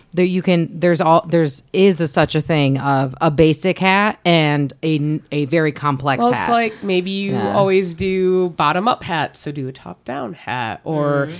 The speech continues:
Speaker 2: maybe you've done hats, like, all in continental style, and now you're gonna try European style. Like, it, it could be as easy as switching up the manner of your,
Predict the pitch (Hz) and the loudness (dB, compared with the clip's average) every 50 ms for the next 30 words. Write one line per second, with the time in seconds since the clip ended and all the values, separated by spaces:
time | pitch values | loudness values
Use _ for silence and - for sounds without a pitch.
0 | - - - 165 180 196 190 208 208 214 208 208 208 202 202 208 202 196 190 185 | -14 -8 -2 0 0 2 2 0 0 0 0 0 -2 -2 -2 -2 -2 -4 -6 -6
1 | 165 147 196 185 185 180 190 160 147 175 180 180 185 - - - - 196 185 175 | -4 0 0 2 2 2 0 -2 -2 0 2 2 0 0 -2 -6 -2 0 2 2
2 | 170 165 - 180 170 160 165 165 165 160 - - 170 165 160 160 156 156 160 165 | 2 0 0 0 2 2 2 2 2 0 0 0 0 0 0 0 0 -2 -4 -4
3 | - 165 156 160 151 175 190 220 226 - 151 135 - - 139 131 123 120 117 123 | -4 -6 -6 -6 -4 -6 -6 -6 -6 -8 -10 -10 -8 -8 -6 -6 -6 -6 -8 -8
4 | 123 120 131 139 147 143 143 139 143 143 135 - - 151 151 147 147 151 156 165 | -8 -8 -8 -8 -8 -8 -10 -10 -12 -16 -14 -14 -12 -12 -10 -10 -10 -10 -8 -8
5 | 175 175 - - 285 302 226 180 156 143 - - 139 131 127 127 123 127 131 131 | -10 -10 -10 -8 -6 -6 -4 -6 -6 -8 -8 -8 -6 -6 -4 -6 -6 -6 -6 -6
6 | 131 135 131 - 165 165 165 - - 160 143 - 180 165 143 151 165 151 151 147 | -6 -6 -6 -8 -8 -8 -8 -10 -12 -12 -12 -12 -12 -12 -10 -8 -8 -6 -6 -6
7 | 143 139 156 147 135 139 151 143 135 135 - - 151 151 143 - 151 135 139 131 | -8 -8 -10 -10 -10 -10 -10 -10 -10 -10 -10 -12 -12 -12 -12 -10 -10 -10 -8 -10
8 | 135 - 151 143 135 131 127 131 135 131 127 123 113 101 - _ _ _ _ _ | -10 -10 -10 -8 -8 -6 -6 -6 -6 -8 -8 -8 -10 -12 -14 _ _ _ _ _
9 | - 160 156 151 147 139 131 127 139 135 127 123 123 120 120 120 131 | -8 -6 -6 -4 -6 -6 -8 -10 -12 -12 -10 -10 -8 -8 -8 -10 -10